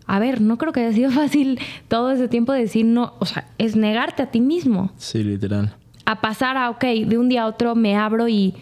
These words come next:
Speaker 1: soy esto. Y sin, eso es un trabajo muy fuerte internamente, muy fuerte.
Speaker 2: Sí, sí, obviamente todos nos negamos a nosotros mismos en muchas cosas. Hasta yo chiquito era alguien muy, muy sentimental, el niño más llorón que ibas a conocer en tu vida.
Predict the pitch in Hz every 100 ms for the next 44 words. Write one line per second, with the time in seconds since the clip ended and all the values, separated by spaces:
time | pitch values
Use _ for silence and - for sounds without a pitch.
0 | - - - - - - - 320 349 370
1 | - 196 - - - 240 226 240 - -
2 | - - 247 294 311 285 269 277 254 240
3 | 247 240 254 247 320 359 - 339 339 339
4 | 277 240 240 214 190 190 - - - -
5 | 220 262 349 339 277 247 208 - - -
6 | 170 - - 117 113 - - - - 139
7 | 156 190 190 170 170 180 160 123 113 117
8 | 120 123 - - - - - - 120 113
9 | 117 123 123 120 123 113 110 120 - 120
10 | - - _ - - - 123 135 143 147
11 | 131 135 131 127 127 127 131 135 131 127
12 | 131 123 117 101 101 110 110 - - -
13 | - 113 113 120 123 123 117 117 110 113
14 | 113 110 117 104 98 110 110 107 104 107